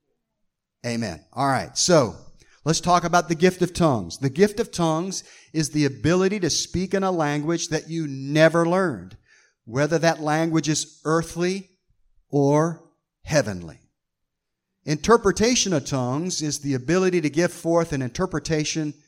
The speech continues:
of a supernatural utterance in tongues.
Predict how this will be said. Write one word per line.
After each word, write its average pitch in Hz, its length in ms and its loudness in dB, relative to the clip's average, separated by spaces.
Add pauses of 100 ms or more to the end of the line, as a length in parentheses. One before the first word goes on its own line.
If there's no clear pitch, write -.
(500)
of 139 160 -4
a 127 80 -4
supernatural 156 960 -4
utterance 123 640 -10 (200)
in 110 160 -10
tongues. - 560 -10